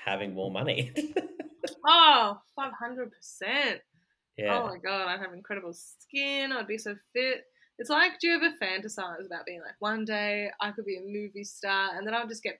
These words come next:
Speaker 2: paid to work out. And then finally I'll
Speaker 1: Yeah.
Speaker 2: do it." <laughs>
Speaker 1: It's like, that's your job.
Speaker 2: That's your
Speaker 1: Like, you
Speaker 2: job.
Speaker 1: Yeah.
Speaker 2: Just keeping the rig tight.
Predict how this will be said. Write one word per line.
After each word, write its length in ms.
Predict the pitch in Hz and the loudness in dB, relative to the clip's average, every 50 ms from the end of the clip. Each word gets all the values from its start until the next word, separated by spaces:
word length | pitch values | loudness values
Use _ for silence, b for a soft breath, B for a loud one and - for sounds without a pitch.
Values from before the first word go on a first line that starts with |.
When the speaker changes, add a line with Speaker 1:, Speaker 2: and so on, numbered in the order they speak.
| - - - | -4 0 2
Speaker 2:
paid 320 | 196 208 233 240 220 202 | 4 4 4 2 0 -2
to 100 | - 220 | -4 -8
work 280 | 180 180 - 214 180 - - | -6 -6 -6 -8 -8 -10 -8
out. 300 | 185 - - - - - - _ _ _ _ _ _ _ _ - | -8 -8 -8 -10 -12 -16 -18 _ _ _ _ _ _ _ _ -2
And 120 | 208 214 | 0 0
then 120 | 220 214 214 | 0 0 4
finally 460 | - 120 - 123 127 123 127 123 120 117 | 6 8 10 10 10 10 10 10 8 8
I'll 180 | 110 104 101 | 6 6 4
Speaker 1:
Yeah. 120 | 95 90 90 | 4 2 0
Speaker 2:
do 200 | - - 269 240 | 0 0 0 0
it." 880 | 170 104 - - 196 202 - - 370 381 381 - - - - - - - - _ | 0 0 0 0 0 0 6 8 8 8 10 8 6 4 2 0 -8 -14 -18 _
<laughs> 140 | _ _ - | _ _ -2
Speaker 1:
It's 180 | 123 123 - | 0 0 2
like, 400 | 123 117 110 110 107 - - - | 2 4 4 4 2 2 -2 -2
that's 200 | - 120 123 - 120 | 0 0 0 0 -2
your 80 | 104 | -4
job. 460 | 92 - 98 113 117 - - - - - - | -2 0 2 2 2 2 -2 -6 -6 2 4
Speaker 2:
That's 160 | 240 240 - | 4 4 4
your 80 | 277 - | 2 0
Speaker 1:
Like, 60 | - 226 | 2 2
you 60 | 226 | 2
Speaker 2:
job. 200 | 262 277 247 - - - _ _ _ _ _ _ _ _ _ _ _ _ _ _ | 4 2 2 0 -2 -8 _ _ _ _ _ _ _ _ _ _ _ _ _ _
Speaker 1:
Yeah. 200 | 104 104 101 78 - - - - _ _ - | -4 -2 -2 -2 -2 -6 -14 -20 _ _ -16
Speaker 2:
Just 120 | 233 - - | -14 -6 -2
keeping 260 | - 262 - 262 240 | -2 -2 0 0 -2
the 120 | 226 208 | -2 -2
rig 340 | 196 214 233 254 269 269 - - | 0 0 0 0 -2 -6 -12 -10
tight. 300 | 240 202 190 - 165 | -6 -2 0 0 -2